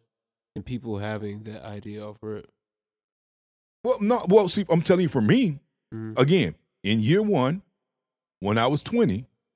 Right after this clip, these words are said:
Speaker 1: Mm-hmm.
Speaker 2: I would have wanted you to be just like me.
Speaker 1: Right.
Speaker 2: In year thirty, because I had experience,
Speaker 1: Right.
Speaker 2: I realized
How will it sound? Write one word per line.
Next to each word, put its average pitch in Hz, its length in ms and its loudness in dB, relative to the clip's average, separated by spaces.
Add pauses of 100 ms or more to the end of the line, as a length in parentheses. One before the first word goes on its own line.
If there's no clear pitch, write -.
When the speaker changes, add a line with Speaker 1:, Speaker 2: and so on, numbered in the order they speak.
(140)
Speaker 1:
Mm-hmm. 123 180 -16 (140)
Speaker 2:
I 147 140 8
would 185 100 6
have 160 80 4
wanted 156 260 2
you 143 60 2
to 135 60 0
be 120 100 -4
just 123 320 2
like 127 200 -2
me. 123 200 -8 (120)
Speaker 1:
Right. 160 180 -6 (840)
Speaker 2:
In 131 160 2
year 175 180 6
thirty, 156 680 2
because 135 380 4
I 147 120 4
had 143 380 0
experience, 117 800 -2 (100)
Speaker 1:
Right. 165 320 -6
Speaker 2:
I 135 120 6
realized 135 880 4